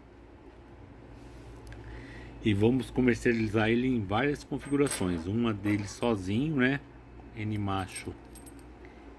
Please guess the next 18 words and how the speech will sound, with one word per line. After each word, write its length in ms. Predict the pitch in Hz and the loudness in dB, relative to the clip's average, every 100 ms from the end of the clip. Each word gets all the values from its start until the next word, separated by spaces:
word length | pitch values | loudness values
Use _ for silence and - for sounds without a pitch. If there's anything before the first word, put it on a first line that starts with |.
| - | -6
N 200 | 95 95 | 0 2
macho 400 | 95 95 95 - | 4 2 2 -2
a 20 | |
saída 320 | 92 95 95 | -2 0 0
B 120 | 95 98 | 0 -2
N 120 | 92 | -4
C 180 | - 98 | -4 -6
fêmea. 540 | - 104 131 151 151 - - - - | -2 0 2 0 -4 -10 -16 -16 0
E 120 | 110 | 6
a 40 | 110 | 8
outra 320 | 113 123 131 | 8 6 2
composta 720 | - 147 127 117 110 104 - | 2 0 2 4 4 2 -6
aqui, 180 | 98 - | -6 0
ó. 100 | 92 - - - - | 0 0 -12 -20 -16
De 80 | - | -10
um 40 | 98 | -2
conector 560 | 104 95 - 110 101 | 0 0 2 4 6
I, 200 | 101 143 | 6 4